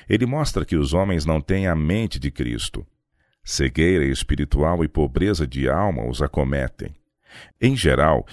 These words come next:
pessoas com mente limitada desviam seu olhar de Jesus para um mero padrão humano,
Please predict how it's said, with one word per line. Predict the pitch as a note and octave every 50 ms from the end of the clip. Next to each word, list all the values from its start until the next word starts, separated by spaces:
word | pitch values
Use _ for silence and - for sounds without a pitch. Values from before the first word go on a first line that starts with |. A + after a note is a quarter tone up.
| - - - -
pessoas | - E2 - - - A2 A#2+ -
com | - - A2+
mente | A2 C3+ C#3+ - -
limitada | A#2+ A2 F#2+ E2 C#2 - - G2+ A2 A#2 F#2 G2+
desviam | F2+ F2 D#2+ D2+ C#2+ C#2 C#2 F2 A2 A#2 A2+ F2 D#2
seu | - - D#2+
olhar | C#2+ C#2 D2 E2 F#2+ F#2+ E2+
de | C#2+ C#2+
Jesus | C#2+ C#2+ C#2 B1 A#1+ - D#2+ F#2+ A2+ - -
para | - - C2+ B1 B1+ C2+
um | D2 D2
mero | C#2+ C#2+ E2 G2+ B2+ B2+ A2
padrão | - - D2+ C#2 C2+ D2 D#2 G2+ G#2 F#2
humano, | E2 D#2+ D#2+ F#2 G#2 F#2+ D2 A1 G1+ G1+